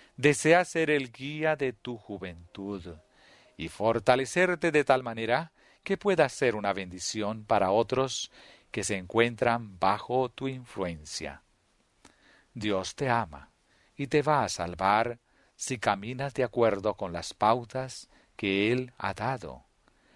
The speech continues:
Pero si te rebelas, y decides seguir tu propia conducta, será para tu perdición eterna.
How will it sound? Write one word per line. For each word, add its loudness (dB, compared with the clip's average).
Pero 6
si -8
te 0
rebelas, -2
y 0
decides 2
seguir 2
tu -6
propia -2
conducta, -2
será 2
para -6
tu -18
perdición -12
eterna. -12